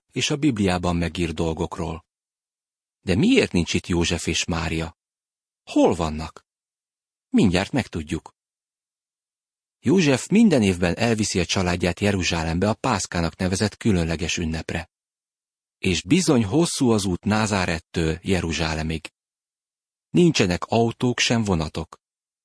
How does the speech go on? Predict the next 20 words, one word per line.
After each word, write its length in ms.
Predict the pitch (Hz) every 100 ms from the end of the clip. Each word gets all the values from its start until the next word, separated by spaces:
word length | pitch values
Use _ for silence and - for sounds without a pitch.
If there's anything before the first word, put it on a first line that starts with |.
| _ _ _ _
Abban 360 | - 147 190 190
az 120 | 170
időben 460 | 156 120 117 104 95
még 200 | 95 92
nem 240 | 104 95
létezett 560 | 85 80 90 85 - 90
ilyesmi. 520 | 85 80 - 82 - _ _ _ _ _ _ _ _
A 140 | -
legtöbb 420 | 170 226 - 165
ember 320 | 143 143 131
gyalog 360 | 123 104 82 -
jár. 340 | 80 78 76 _ _ _ _ _ _ _ _ _
Így 320 | - 202 175
három 400 | - 196 165 110
napba 300 | 95 90 87
is 140 | 90 80
beletelik, 500 | 92 95 - 90 82
mire 240 | 92 87
Jeruzsálembe 760 | 90 87 85 82 80 82 80 82
érnek. 480 | 85 82 85 -